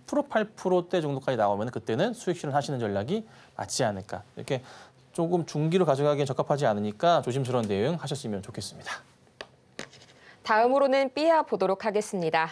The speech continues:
Speaker 2: 만 사천육백 원, 그리고 이십 퍼센트인데요. 지금 시각 삐아 주가 흐름 바로 한번 체크를 해볼까요?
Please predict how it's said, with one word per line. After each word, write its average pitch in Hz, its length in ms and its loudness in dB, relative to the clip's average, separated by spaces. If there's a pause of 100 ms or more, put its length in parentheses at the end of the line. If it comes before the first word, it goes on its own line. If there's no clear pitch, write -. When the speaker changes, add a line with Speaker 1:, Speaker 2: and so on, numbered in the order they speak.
(120)
Speaker 2:
만 170 280 0
사천육백 214 800 0
원, 185 240 2
그리고 214 440 0
이십 - 340 -2
퍼센트인데요. 220 840 2 (320)
지금 320 300 2
시각 302 260 0
삐아 277 180 2
주가 214 320 0
흐름 220 440 0
바로 180 160 -2
한번 170 240 -2
체크를 226 360 0
해볼까요? 196 640 0